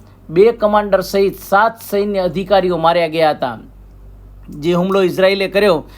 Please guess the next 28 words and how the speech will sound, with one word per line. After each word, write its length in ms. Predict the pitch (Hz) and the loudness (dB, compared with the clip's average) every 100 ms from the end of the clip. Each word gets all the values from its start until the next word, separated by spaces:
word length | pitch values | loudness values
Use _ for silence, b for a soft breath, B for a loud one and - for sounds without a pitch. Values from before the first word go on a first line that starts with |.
| B - - | B -12 -2
એ 60 | |
ઇઝરાયલમાં, 760 | 185 180 180 196 196 202 214 208 B B - | 0 0 0 0 0 0 -2 -4 B B -10
ઇઝરાયલના, 760 | 175 160 190 202 196 202 214 214 - - | -6 -2 0 0 -2 -2 -2 -4 -18 -20
અ, 200 | 156 160 | -6 -6
અ, 300 | 156 151 151 | -4 -4 -4
જે 200 | 143 175 | -4 -4
હુમલો 300 | 165 175 226 | -4 0 0
કર્યો 320 | 202 185 185 185 B - | 0 -2 -4 -8 B -8
એમાં 240 | 190 202 | -2 -2
ઈરાનના 680 | - 185 202 208 202 202 208 | -2 -2 0 0 0 0 -2
જે 280 | 185 151 185 | -6 -4 -4
બે 320 | 156 190 226 | -2 2 2
છે 220 | 214 202 | 2 -4
મેઇન 280 | 170 185 196 | -2 -2 -4
કમાન્ડર 540 | 151 190 190 180 165 - - | -4 0 0 0 -2 -4 -8
એ 260 | 180 196 185 | -4 -2 0
એમાં 200 | 180 165 | 0 0
માર્યા 240 | 165 185 | 2 2
ગયા 220 | 185 196 | 2 2
હતા 340 | 196 196 202 202 B B 185 | 2 2 0 -2 B B -6
અને 160 | 190 | -4
એનો 320 | 180 196 214 | -4 -6 0
આ 340 | 226 214 185 190 | 0 0 0 -2
જે 200 | 175 185 | 0 0
આ 100 | 175 | 0
બદલો 360 | 170 175 202 | 0 -2 -2
લીધો 300 | 190 202 202 | 0 0 -2
છે 300 | 165 170 170 | -2 -4 -6